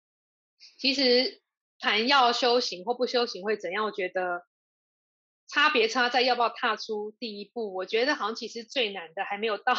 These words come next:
<laughs>考虑要修行不修行啊，我觉得踏出第一步真的很难。因为其实像师父这边超多占卜的善信，很多都是需要修行的命格，然后师父都会提醒他们说：“啊，有空就来深圳门打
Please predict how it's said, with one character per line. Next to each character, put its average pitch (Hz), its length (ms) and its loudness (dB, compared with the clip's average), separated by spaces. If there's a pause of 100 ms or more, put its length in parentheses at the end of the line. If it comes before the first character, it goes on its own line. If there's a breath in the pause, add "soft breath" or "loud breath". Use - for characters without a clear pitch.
<laughs> - 120 -20
考 - 240 0
虑 269 140 2
要 262 140 8
修 240 240 4
行 202 160 -6
不 240 100 0
修 220 240 0
行 180 140 -10
啊， 180 80 -6 (300 soft breath)
我 226 40 -14
觉 302 120 4
得 320 40 0
踏 330 200 2
出 320 160 -4
第 302 160 0
一 285 40 -2
步 285 220 0
真 269 240 0
的 269 80 2
很 208 240 -2
难。 170 180 -12
因 262 80 -4
为 330 140 2 (280 loud breath)
其 247 140 -8
实 269 60 -2
像 294 240 0
师 277 220 -4
父 254 360 0 (440)
这 226 100 4
边 247 160 2
超 226 200 0
多 240 200 0 (180)
占 220 280 0
卜 196 120 -12
的 165 120 -6
善 202 280 -6
信， 202 360 -12 (420)
很 196 140 -10
多 262 180 4
都 262 80 4
是 - 160 -4
需 - 160 -6
要 233 140 2
修 220 240 -4
行 170 260 -12
的 170 440 -10
命 220 220 -6
格， 170 120 -2
然 185 100 0
后 233 80 2
师 247 160 2
父 254 140 0
都 233 180 2
会 233 320 0 (340)
提 220 140 -6
醒 220 160 -8
他 226 100 -6
们 233 160 -2
说 233 160 0
：“啊， 262 120 2
有 196 220 0
空 240 280 0
就 233 140 0
来 190 260 -2 (280)
深 220 160 -8
圳 226 120 -6
门 185 180 -8
打 170 100 -2